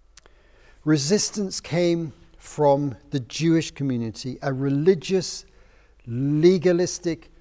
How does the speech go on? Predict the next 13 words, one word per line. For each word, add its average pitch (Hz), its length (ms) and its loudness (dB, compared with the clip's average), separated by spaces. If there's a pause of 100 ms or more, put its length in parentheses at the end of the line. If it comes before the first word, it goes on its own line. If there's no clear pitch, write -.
(160)
resistance 139 800 -4
to - 140 -10
the 139 140 -6
gospel. 120 580 -10
This 190 220 2
happens 170 400 -8
in 165 140 -6
cultures 151 460 -8
today 135 320 -4
as 113 120 -8
the 131 120 -8
gospel - 580 -2 (300)
advances. 135 720 -2